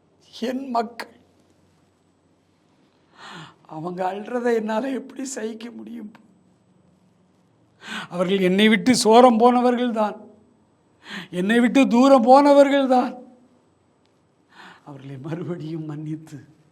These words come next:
நான் வந்து கொண்டு வந்திருக்கிறேன். அந்த மன்னிப்பின் மகத்துவத்தை விளக்குவதற்காக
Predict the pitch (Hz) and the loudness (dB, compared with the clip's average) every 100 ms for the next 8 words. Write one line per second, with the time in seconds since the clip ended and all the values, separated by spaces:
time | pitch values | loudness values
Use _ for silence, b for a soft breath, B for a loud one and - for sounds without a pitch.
0 | _ B B 165 - 151 135 156 175 165 | _ B B -20 -20 -18 -14 -14 -14 -14
1 | - 180 170 170 147 131 - - _ _ | -14 -14 -12 -12 -14 -16 -20 -20 _ _
2 | _ _ _ _ _ _ _ _ _ _ | _ _ _ _ _ _ _ _ _ _
3 | _ _ - 131 135 147 175 208 214 - | _ _ -20 -20 -18 -12 -6 -4 -4 -6
4 | 185 151 - - _ b b b b - | -10 -10 -14 -20 _ b b b b -20
5 | 127 151 208 214 269 269 262 262 269 247 | -12 0 4 6 4 2 0 0 -2 -2
6 | 202 214 220 196 185 - 147 - 120 | 0 -2 -2 -6 -10 -12 -16 -14 -14